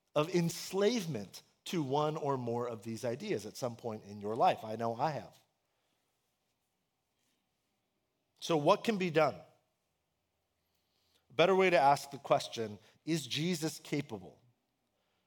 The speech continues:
Can Jesus actually free me from this oppression, this obsession, this enslavement to the variety of lies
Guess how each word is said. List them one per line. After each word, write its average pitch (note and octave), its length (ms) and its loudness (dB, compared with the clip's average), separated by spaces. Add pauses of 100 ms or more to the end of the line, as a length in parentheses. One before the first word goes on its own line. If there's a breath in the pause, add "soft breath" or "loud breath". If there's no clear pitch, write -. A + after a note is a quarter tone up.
(260)
Can D3+ 100 -4
Jesus F#3+ 480 0
actually D#3 480 2
free F#3+ 460 -2
me G#2+ 260 -6 (720)
from C3+ 200 -4
this B2+ 320 -4 (260 soft breath)
oppression, D3+ 760 0 (720)
this - 160 -10
obsession, A#2 800 -2
this G#2+ 260 -6
enslavement B2 840 -4
to A#2 140 -6
the G2+ 100 -8
variety A#2+ 680 2
of G#2 180 -6
lies A#2 500 -4